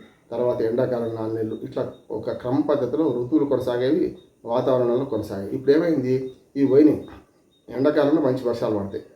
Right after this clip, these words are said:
వర్షాకాలంలో వర్షాలు లేకుండా అనా-, అతివృష్టి, అనావృష్టి రెండు ఉంటాయి. అట్లాగే మూడోది కూడా ఏమవుతుంది, చలికాలంలో పెద్ద చలి పెట్టకుండా డిసెంబర్లో కూడా వర్షాలు పడే సందర్భాలు చూస్తున్నాం. అంటే గతంలో "నెలకు మూడు వానలు, ఆ,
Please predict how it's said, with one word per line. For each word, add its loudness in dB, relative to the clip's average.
వర్షాకాలంలో 4
వర్షాలు -2
లేకుండా 0
అనా-, -2
అతివృష్టి, -2
అనావృష్టి 0
రెండు 0
ఉంటాయి. -8
అట్లాగే 2
మూడోది 6
కూడా 4
ఏమవుతుంది, 0
చలికాలంలో -2
పెద్ద -2
చలి 2
పెట్టకుండా 0
డిసెంబర్లో 0
కూడా 2
వర్షాలు -2
పడే -2
సందర్భాలు -6
చూస్తున్నాం. -18
అంటే 0
గతంలో 2
"నెలకు 2
మూడు 6
వానలు, 2
ఆ, -4